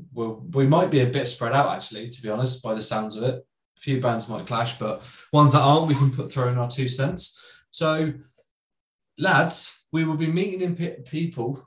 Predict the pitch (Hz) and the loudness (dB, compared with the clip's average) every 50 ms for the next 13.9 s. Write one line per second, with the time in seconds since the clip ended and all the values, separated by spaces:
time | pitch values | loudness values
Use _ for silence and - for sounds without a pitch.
0 | _ - - 117 120 120 - 127 131 135 - 175 185 185 185 - - _ _ _ | _ -20 -16 -14 -12 -8 -6 -6 -6 -4 -2 -2 -2 -2 -2 -6 -14 _ _ _
1 | - 123 131 127 - 151 147 143 139 135 - 110 110 127 127 - - - _ _ | -10 -8 -8 -6 -2 -2 0 0 0 0 -2 -4 -6 -8 -8 -10 -12 -18 _ _
2 | _ _ _ _ - - - _ 117 123 120 120 120 117 120 120 120 - _ _ | _ _ _ _ -20 -20 -12 _ -4 -2 0 0 -2 -4 -8 -12 -14 -20 _ _
3 | - _ _ - - - - 165 160 165 156 143 139 143 139 127 - - - - | -20 _ _ -8 -6 -4 -2 0 0 0 0 0 0 -2 -2 -4 -6 -8 -10 -8
4 | - - - 143 127 120 113 113 113 135 - - - - - _ _ _ _ - | -8 -6 -4 -4 -2 -2 -2 -4 -6 -8 -8 -10 -16 -20 -20 _ _ _ _ -20
5 | - - 147 160 170 - - 123 123 131 120 120 143 170 170 - 104 - - - | -14 -10 -10 -8 -8 -6 -6 -6 -6 -6 -6 -6 -6 -6 -6 -6 -8 -6 -4 -2
6 | 131 113 98 - - - - - - _ _ _ _ _ _ _ _ _ _ _ | -2 -2 -2 -4 -8 -12 -16 -18 -20 _ _ _ _ _ _ _ _ _ _ _
7 | _ _ _ _ - 123 127 127 143 151 156 135 135 135 127 123 131 131 123 120 | _ _ _ _ -6 -2 0 2 2 2 2 0 0 -2 -2 0 2 2 2 2
8 | 120 - - - _ _ _ _ _ _ _ - 120 120 135 123 127 123 123 120 | 0 -4 -10 -16 _ _ _ _ _ _ _ -16 -8 -4 -4 -2 0 0 0 -2
9 | 120 113 117 - 117 110 110 110 107 - - - _ _ _ _ _ _ _ _ | -2 -4 -4 -4 0 0 0 0 -2 -6 -12 -20 _ _ _ _ _ _ _ _
10 | _ - 113 110 - 139 135 131 131 123 120 120 113 107 107 104 104 104 101 - | _ -16 -10 -4 -2 0 0 2 2 0 0 -2 -2 -2 -2 -4 -4 -2 -2 -2
11 | - - - - 113 110 104 107 107 101 107 104 104 104 104 98 - - _ 117 | -2 -2 -4 -8 -12 -12 -10 -10 -10 -8 -8 -8 -6 -6 -8 -10 -12 -12 _ -8
12 | 113 113 117 110 110 107 104 110 104 - 110 98 92 - 107 104 98 98 98 - | -6 -4 -4 -4 -4 -6 -6 -8 -8 -8 -10 -10 -6 -4 -4 -4 -6 -6 -4 -2
13 | 123 120 120 120 - - 185 180 175 165 156 127 127 160 170 175 - | -2 0 0 0 2 4 6 6 8 8 8 6 6 6 4 2 0